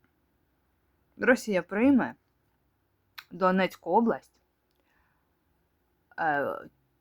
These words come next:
по лінії фронту тільки окуповану частину. Росія прийме Донецьку область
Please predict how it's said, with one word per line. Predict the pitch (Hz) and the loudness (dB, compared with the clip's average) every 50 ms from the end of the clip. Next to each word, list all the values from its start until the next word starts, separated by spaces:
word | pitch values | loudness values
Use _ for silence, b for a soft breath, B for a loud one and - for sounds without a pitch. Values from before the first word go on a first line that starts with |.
| _ _ _ _ _ - 175 165 170 - _ - - _ _ _ | _ _ _ _ _ -18 -18 -18 -18 -20 _ -20 -20 _ _ _
по | - 214 226 226 226 | 2 6 6 6 6
лінії | 220 220 214 202 190 180 | 4 2 0 -2 -2 -4
фронту | - - 196 214 240 262 240 - - 175 | -6 -2 2 4 4 4 2 0 -4 -10
тільки | - - - 214 214 214 - 185 | -10 -8 -8 -10 -8 -4 -4 -4
окуповану | 175 - 165 - - 180 180 175 175 165 151 | -4 -6 -8 -6 -2 -2 0 0 -2 -4 -8
частину. | - - - - - - - 160 147 156 123 139 - - _ _ _ _ - - _ _ _ - - - _ _ _ _ _ _ _ _ b b b b b b b b b | -8 -8 -10 -10 -12 -14 -14 -14 -12 -14 -14 -16 -20 -20 _ _ _ _ -20 -20 _ _ _ -18 -18 -18 _ _ _ _ _ _ _ _ b b b b b b b b b
Росія | - 185 208 208 196 - - 185 151 139 | -4 -2 -2 -2 -4 -8 -12 -10 -10 -12
прийме | - - 202 254 320 320 262 185 | -10 -4 -2 0 0 0 0 0
Донецьку | 175 175 165 143 - - - - - | -2 -4 -6 -10 -14 -18 -20 -20 -10
область | - 208 247 285 247 156 - _ _ - | -6 -4 -2 -2 -2 -4 -8 _ _ -14